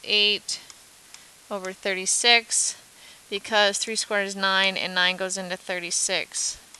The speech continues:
four times, and then eight over four,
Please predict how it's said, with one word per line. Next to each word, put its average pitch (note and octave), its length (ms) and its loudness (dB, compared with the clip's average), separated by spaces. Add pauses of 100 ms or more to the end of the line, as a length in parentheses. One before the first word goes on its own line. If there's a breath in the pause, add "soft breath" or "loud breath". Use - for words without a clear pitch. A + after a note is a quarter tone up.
(420 loud breath)
four B3 320 0
times, A3+ 720 2 (680 loud breath)
and G3+ 100 -10
then G3 180 -2 (100)
eight A3 180 6
over G3 240 -2
four, A3 840 2